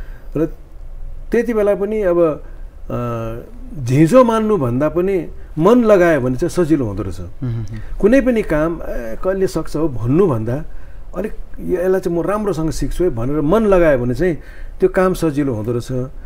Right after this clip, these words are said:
Speaker 1: र त्यसरी नै गर्दै गइयो। र भावनात्मक एउटा त्यो कुराहरूमा, के अरे, त्यो, यो, अ, विचारमा उत्तेजना आउने चाहिँ,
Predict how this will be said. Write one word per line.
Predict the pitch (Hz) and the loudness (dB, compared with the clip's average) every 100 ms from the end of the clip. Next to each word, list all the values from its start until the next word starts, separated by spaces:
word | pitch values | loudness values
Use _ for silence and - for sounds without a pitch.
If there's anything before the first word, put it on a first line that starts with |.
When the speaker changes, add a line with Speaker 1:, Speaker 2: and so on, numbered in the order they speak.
| - - | -12 -8
Speaker 1:
र | 143 143 | -2 -2
त्यसरी | 139 190 190 190 | 0 0 0 0
नै | 190 165 113 113 | 0 -2 -4 -4
गर्दै | 131 120 131 | -4 -2 -2
गइयो। | 123 131 135 139 - - - - | -2 -2 -2 -4 -10 -14 -12 -4
र | 160 127 104 - - 131 131 - - - - - - - - - - - - - - - - | -2 -2 -4 -14 -12 -10 -10 -10 -16 -16 -16 -16 -14 -14 -14 -14 -14 -14 -14 -14 -12 -12 -10
भावनात्मक | 135 110 113 151 196 208 196 220 185 | -8 -4 0 2 2 0 -4 -6 -2
एउटा | 185 | 0
त्यो | 180 180 | 2 0
कुराहरूमा, | 160 170 165 151 147 147 135 | 2 2 2 2 0 0 -2
के | 120 139 | -2 -2
अरे, | 127 | -2
त्यो, | 117 135 120 131 | -2 -2 -2 -4
यो, | 143 147 | -4 -4
अ, | 120 127 - 139 127 120 117 117 135 135 | -4 -8 -6 -6 -4 -6 -6 -6 -4 -2
विचारमा | 170 220 226 226 | 2 2 2 2
उत्तेजना | 190 170 170 156 | 0 2 2 2
आउने | 139 135 | 0 -2
चाहिँ, | 127 165 147 - | -2 -2 -2 -4